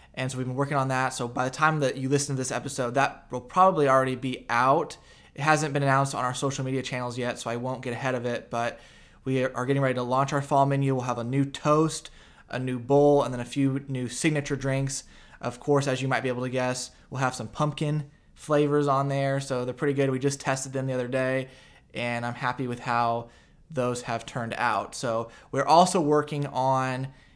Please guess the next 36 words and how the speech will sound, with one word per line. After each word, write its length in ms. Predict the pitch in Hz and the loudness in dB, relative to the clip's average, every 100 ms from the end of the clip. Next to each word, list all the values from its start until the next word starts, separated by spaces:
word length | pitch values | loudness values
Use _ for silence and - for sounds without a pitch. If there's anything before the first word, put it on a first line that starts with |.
| _ - | _ -6
an 80 | 131 | -4
expansion 840 | 120 - - 175 175 180 - 131 | -4 -4 0 4 4 2 0 0
element 680 | - 113 117 120 117 117 - | 0 -2 -2 -4 -6 -8 -8
to 100 | - | -4
our 100 | 117 | -4
business. 440 | 113 120 120 120 | -2 -6 -6 -8
We're 60 | 127 | -6
gonna 120 | 131 | -6
be 140 | 131 - | -6 -4
adding 400 | 117 123 123 120 | -2 -2 -2 -6
a 60 | |
new 640 | 113 120 120 120 120 120 120 - - - - - - - - - - - - - - - - - | -6 -6 -4 -4 -6 -8 -10 -20 -20 -20 -20 -20 -20 -20 -20 -20 -20 -20 -20 -20 -20 -20 -20 0
element. 460 | 131 139 151 147 | 4 6 6 6
I'll 160 | 135 156 | 6 4
just 160 | 160 - | 4 4
call 200 | 180 147 | 6 8
it 40 | |
an 80 | 135 | 6
element. 340 | 113 113 113 | 2 0 -4
We're 200 | 135 147 | 0 0
gonna 100 | 156 | 2
be 100 | 165 | 4
adding 320 | 143 156 175 | 8 8 6
a 60 | 160 | 4
new 160 | 160 170 | 4 6
element 380 | 156 156 151 | 6 6 0
to 60 | 151 | 2
our 100 | 139 | 2
business, 600 | 131 135 135 131 135 - _ _ _ _ _ 139 | 2 0 -2 -2 -4 -8 _ _ _ _ _ -12
th-, 120 | 135 | -2
which 180 | 139 139 | -2 -2
we're 80 | 135 | -2
gonna 160 | 147 | 0
be 140 | 156 156 | 2 4
announcing 420 | 147 147 139 147 | 4 4 2 -2
shortly. 760 | - 143 135 123 127 127 127 | 0 2 2 0 -2 -2 -6